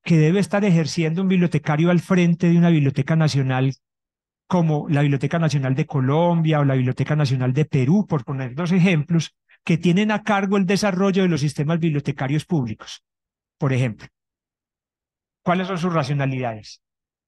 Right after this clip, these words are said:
Entonces, cuando hablamos de que la biblioteca enfrenta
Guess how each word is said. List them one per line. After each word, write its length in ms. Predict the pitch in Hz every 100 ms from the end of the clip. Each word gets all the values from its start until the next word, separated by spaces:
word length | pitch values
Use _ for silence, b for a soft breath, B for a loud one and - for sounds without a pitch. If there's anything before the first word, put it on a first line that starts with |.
| _ _ _ _
Entonces, 460 | - 190 143 - - _ _ _ _
cuando 400 | - 151 143 143
hablamos 580 | 139 151 165 254 285 285
de 100 | 254
que 120 | 202
la 120 | 190 175
biblioteca 460 | 165 160 175 240
enfrenta 640 | 233 185 233 214 233 226